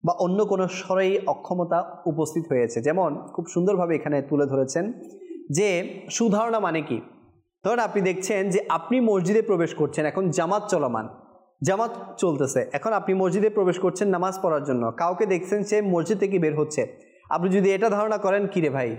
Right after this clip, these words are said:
এ জামাত না পড়ে চলে যাচ্ছে", এটা হচ্ছে খারাপ ধারণা। আপনি যদি এটা চিন্তা করেন, "হয়তো বা আমার ভাইয়ের অজু ভেঙে গেছে, হয়তো আমার ভাই এখন শারীরিক অক্ষম, হয়তো বা সে জামাত পড়ার মতো এখন অবস্থায় নেই, এজন্য সে মসজিদ থেকে বের হচ্ছে",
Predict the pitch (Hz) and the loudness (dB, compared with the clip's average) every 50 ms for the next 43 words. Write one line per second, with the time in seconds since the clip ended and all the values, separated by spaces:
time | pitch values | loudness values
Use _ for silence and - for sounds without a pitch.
0 | - - 139 156 175 165 151 127 135 120 - - 185 - 208 - 202 208 202 196 | -6 -4 -2 0 0 0 0 0 0 0 0 -2 0 -2 0 0 2 2 2 2
1 | 202 196 196 196 196 190 190 190 - 170 - - - - _ _ _ _ _ _ | 2 4 4 4 4 4 2 0 -4 -6 -6 -6 -14 -20 _ _ _ _ _ _
2 | _ - 139 135 143 139 135 - 131 - 135 120 120 120 120 123 120 113 110 104 | _ -2 0 0 0 0 -2 -4 -4 -4 -2 -2 -2 -2 -2 -4 -4 -4 -4 -6
3 | 101 - - - _ _ _ _ _ _ _ _ - 143 170 190 190 208 202 190 | -6 -12 -18 -20 _ _ _ _ _ _ _ _ -4 -2 0 2 2 2 4 2
4 | 202 196 214 240 240 233 214 190 180 165 175 165 165 156 151 175 180 175 190 180 | 2 2 2 0 0 2 2 2 2 2 2 0 0 0 0 -2 0 0 2 2
5 | 175 165 175 170 175 156 156 165 170 170 165 151 131 131 131 139 139 143 143 143 | 2 0 0 0 0 0 0 0 2 2 2 2 4 4 2 2 2 2 2 2
6 | 139 135 - 135 - - - - _ _ _ _ _ _ _ _ _ _ _ _ | 2 0 -2 -8 -12 -12 -18 -20 _ _ _ _ _ _ _ _ _ _ _ _
7 | _ _ _ _ _ - 170 190 185 214 190 180 185 196 190 175 180 185 190 190 | _ _ _ _ _ -4 -4 0 2 0 2 2 2 0 0 0 0 0 2 2
8 | 185 170 160 - 185 196 196 202 196 - - - - - 196 196 196 196 196 190 | 2 0 0 0 -2 -2 -2 -2 -4 -8 -12 -10 -4 -2 -2 0 2 2 2 2
9 | 190 185 156 151 - - - 175 151 135 120 165 180 180 185 185 175 180 190 175 | 2 2 0 0 0 -2 -2 -2 -2 -2 -2 -2 -2 0 0 0 0 0 0 0
10 | 170 165 160 180 190 196 190 190 - 185 185 160 170 185 196 196 196 190 180 156 | 0 0 2 2 0 0 -2 -4 -4 0 0 2 2 2 2 0 0 2 0 0
11 | - 190 185 160 160 156 151 - 185 175 170 165 151 131 - - - - - - | 2 0 2 2 2 0 0 0 -2 -2 0 0 -2 -2 -4 -8 -16 -18 -4 -2
12 | 170 160 196 208 190 208 202 196 185 175 165 196 180 185 185 196 165 160 160 151 | 0 2 2 0 0 0 0 0 0 2 0 0 0 2 0 2 2 2 2 0
13 | 156 156 - - | 0 -2 -4 -8